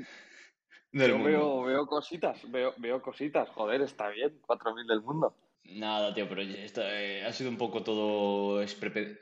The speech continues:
Speaker 1: espere-, eh, ¿cómo se dice? Espe-, joder, no sé la palabra. Esperpentuoso.
Speaker 2: ¿Esperpéntico?
Speaker 1: Esp-, sí, esperpentuoso iba a decir yo, me da igual, como quieras decirlo. <laughs>
Speaker 2: Sí.
Speaker 1: Eh, porque no es,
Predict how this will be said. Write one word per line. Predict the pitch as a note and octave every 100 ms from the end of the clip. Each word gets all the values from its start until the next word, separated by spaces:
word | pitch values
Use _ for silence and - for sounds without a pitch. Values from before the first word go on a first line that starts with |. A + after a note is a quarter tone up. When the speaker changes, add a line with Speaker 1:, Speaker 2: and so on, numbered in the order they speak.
| -
Speaker 1:
espere-, | G#2+ A2 G2+ G2 -
eh, | - E2+
¿cómo | F2 E2+
se |
dice? | D#2 -
Espe-, | F#2+ - -
joder, | - E2 D#2
no | D#2
sé |
la | D#2+
palabra. | D#2 D#2 D2+ - _ _ _ _ -
Esperpentuoso. | G2+ - G2+ A2+
Speaker 2:
¿Esperpéntico? | - A#2+ G#2+ C3 C#3+ D3+ F#3 - -
Speaker 1:
Esp-, | G2+ -
sí, | - G#2+
esperpentuoso | G#2 F#2+ G2+ A2 G#2
iba | G2
a | G2
decir | F#2+ F#2
yo, | F2+
me | F2+
da | F2+
igual, | D#2 D#2 -
como | - F2
quieras | F2+ F#2+ F2+
decirlo. | F2+ F2+ - - D#3 D#3+ G#3 F#3 - F#3+ -
<laughs> | G#3+
Speaker 2:
Sí. | A#3+ - A#3+ G#3+ - G3 F#3+ C#3+
Speaker 1:
Eh, | B2 A#2+ A#2 A2 A2 A2+ A2 A2 A#2
porque | G#2 G#2
no | A2+
es, | B2+ - - -